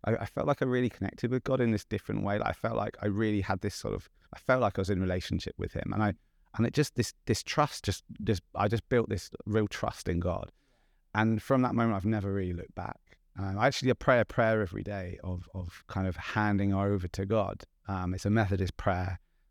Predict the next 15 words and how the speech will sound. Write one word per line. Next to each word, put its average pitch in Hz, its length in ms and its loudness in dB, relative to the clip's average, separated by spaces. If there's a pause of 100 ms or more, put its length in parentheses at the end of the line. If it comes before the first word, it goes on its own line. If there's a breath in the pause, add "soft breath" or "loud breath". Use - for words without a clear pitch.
(120)
um, 90 240 0
John 95 200 0
Wesley, 92 580 -2 (120)
um, 92 340 -4
introduced, 101 500 0
and 92 260 2 (320)
I 87 60 -4
think, - 320 2 (220)
uh, 73 100 -14 (120)
Methodists 98 460 0
traditionally 101 380 0
pray 98 300 0
it 90 120 -6 (120)
every 90 240 0
year, 92 400 2